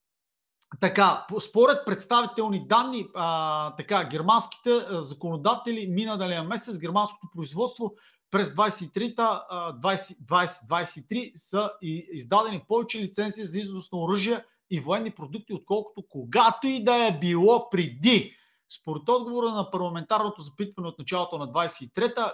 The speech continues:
и към средата на декември, германското правителство е разрешило износ на военни продукции на стойност единайсет цяло и седем милиарда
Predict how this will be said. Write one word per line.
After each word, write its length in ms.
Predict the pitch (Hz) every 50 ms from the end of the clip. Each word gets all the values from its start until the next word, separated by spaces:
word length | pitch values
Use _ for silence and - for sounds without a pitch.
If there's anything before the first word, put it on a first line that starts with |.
| - _ _
и 120 | 151 127
към 140 | - 156 139
средата 440 | 139 - 139 156 190 190 190 190 175
на 100 | 156 147
декември, 440 | 123 120 120 - 240 254 240 233 180
германското 480 | 147 151 151 196 - - - - - -
правителство 600 | _ 147 139 175 220 208 - 214 - - 214 214 202
е 40 |
разрешило 520 | 175 143 127 139 120 - - 240 226 190 202
износ 280 | 208 196 226 202 -
на 60 | - 175
военни 300 | 139 156 190 220 220 202
продукции 460 | - - 135 135 190 190 - 240 220
на 120 | 185 147
стойност 480 | - - _ 220 226 226 220 - - -
единайсет 680 | 151 143 165 180 226 254 277 277 262 - 277 240 -
цяло 280 | - - 262 247 254 262
и 80 | 262 226
седем 480 | 170 - - 240 226 226 247 247 233
милиарда 720 | 220 214 208 196 190 208 208 202 190 170 190 190 185 190